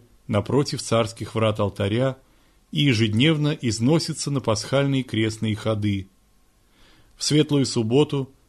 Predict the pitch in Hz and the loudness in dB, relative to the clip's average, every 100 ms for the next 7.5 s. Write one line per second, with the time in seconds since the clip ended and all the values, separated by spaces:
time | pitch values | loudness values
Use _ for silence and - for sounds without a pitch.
0 | _ 113 156 180 139 113 151 135 120 107 | _ 0 2 2 0 2 2 4 2 4
1 | 110 139 139 113 110 104 110 104 117 139 | 2 0 0 0 0 0 0 2 2 2
2 | 139 - _ _ _ _ 175 180 135 120 | 2 -4 _ _ _ _ 0 2 2 2
3 | 113 117 120 110 117 113 107 95 - 95 | 2 2 0 2 4 4 2 0 -4 -6
4 | 98 _ _ _ _ _ _ _ _ _ | -6 _ _ _ _ _ _ _ _ _
5 | 113 117 127 117 117 113 107 104 135 131 | 4 6 6 4 2 2 2 2 0 -2
6 | - 120 120 113 107 127 135 123 113 123 | 0 0 0 -2 -2 2 4 4 2 2
7 | 127 - 113 - 113 | 2 0 -8 -6 -8